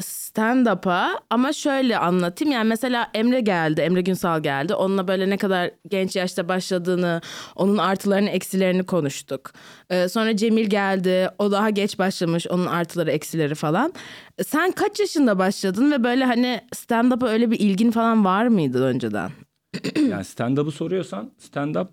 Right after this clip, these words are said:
Speaker 2: bir, bir, bir şeyin manifest halidir yani.
Speaker 1: Okey.
Speaker 2: Stand-up dediğin şey başlanabilecek bir şey değildir. Yani o man-, bir şeyin manifestosudur, anladın mı? Onu,
Speaker 1: Okey.
Speaker 2: bir sürecin manifestosunu sahnede insanlara komik olarak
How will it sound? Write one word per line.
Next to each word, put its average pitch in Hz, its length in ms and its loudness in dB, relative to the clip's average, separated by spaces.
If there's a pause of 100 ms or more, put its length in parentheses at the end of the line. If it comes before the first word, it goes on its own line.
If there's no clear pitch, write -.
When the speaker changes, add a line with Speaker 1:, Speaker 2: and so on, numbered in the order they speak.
(100)
Speaker 2:
bir, 165 260 -6 (420)
bir, 139 300 -4
bir 135 100 -4
şeyin 160 300 -2
manifest 143 460 -2
halidir 90 340 -6
yani. 95 280 -10 (600)
Speaker 1:
Okey. 143 360 -12 (200)
Speaker 2:
Stand-up 110 380 -4
dediğin 117 240 -4
şey 120 340 -4
başlanabilecek 107 800 -4
bir - 60 -18
şey 117 120 -8
değildir. 113 240 -8
Yani 147 120 -6
o 98 60 -4
man-, 113 340 -2
bir 120 60 -4
şeyin 131 220 0
manifestosudur, 123 720 -2
anladın 110 340 -2
mı? 107 100 0
Onu, 104 160 0
Speaker 1:
Okey. 110 180 -6
Speaker 2:
bir 123 160 0
sürecin 120 400 0
manifestosunu 127 800 0
sahnede 120 520 0
insanlara 123 520 0
komik 123 280 -2
olarak 110 320 -2